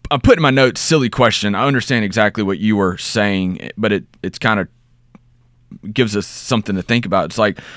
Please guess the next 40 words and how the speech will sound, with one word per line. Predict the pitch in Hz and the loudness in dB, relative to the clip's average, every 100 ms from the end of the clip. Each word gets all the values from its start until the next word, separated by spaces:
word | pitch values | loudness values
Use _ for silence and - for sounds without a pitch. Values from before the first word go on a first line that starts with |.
| - - - - | -20 -20 -18 0
well, | 120 110 | 2 4
if, | 120 113 - | 2 2 0
if | 123 123 - - - | 0 0 -2 -8 0
it | 135 - | 0 2
is | 156 147 | 2 2
required, | 147 135 - 135 127 123 117 - _ _ - | 0 0 2 4 6 4 2 -4 _ _ -8
if | 101 | -6
some | - 170 170 | 0 2 2
of | |
your | 147 135 | 2 4
works | 117 123 101 | 4 2 0
are | - 110 | -2 0
required, | 107 - - 98 87 80 78 - | -2 -4 0 2 2 -2 -6 -6
then | 90 107 | 0 4
you | 110 | 4
said, | - 113 107 104 101 | 2 4 4 4 4
like, | 104 95 | 2 0
what | 95 113 135 | -6 2 4
are | 143 | 6
the | 131 | 4
<laughs> | 104 117 - | 2 0 0
works, | 165 127 - - - - | 0 0 -6 -10 -20 -2
what | 147 151 127 | 2 4 6
works | 165 156 143 | 4 6 2
are | |
you | 131 123 | 4 4
doing | 95 165 107 92 92 | 6 4 4 2 2
that | 110 | 2
would | 98 92 | 2 0
get | 104 - | 0 0
you | |
into | 95 90 | -2 0
heaven? | 87 85 | 0 0
Like, | 92 87 | -2 0
causing | 120 120 113 104 | 2 2 2 0
people | 117 104 | 0 0
to | 95 | -2
think | 120 117 | -2 0
about | 101 101 95 | 0 2 2
e-, | 90 | -2